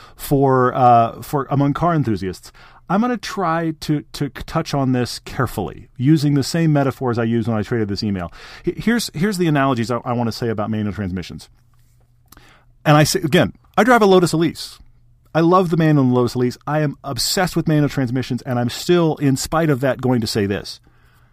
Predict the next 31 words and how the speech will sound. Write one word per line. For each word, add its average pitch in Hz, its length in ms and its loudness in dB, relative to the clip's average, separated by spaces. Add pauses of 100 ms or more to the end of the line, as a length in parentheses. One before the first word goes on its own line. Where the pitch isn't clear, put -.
(280)
Uh, 135 140 -12
we've 156 200 4
been 151 140 6
surpassed. - 560 -2 (500)
Folks, - 380 -4 (160)
I, 117 180 -12
I 156 120 2
don't 185 200 0
care 185 220 0
how 160 140 4
good 143 240 2
you 156 160 4
are 143 400 2
at 127 100 -8
heel 139 220 2
toe. 143 360 -2
I 151 120 0
don't 160 160 -4
care 160 200 -4
how 135 120 -2
great 123 340 -2
you 139 160 0
are 135 180 4
at 131 60 -4
driving 131 320 2
manual. 123 400 0 (840)
The, 143 440 0 (320)
the 123 200 -2
modern 170 680 2
automatic 147 560 2
gearboxes 113 720 0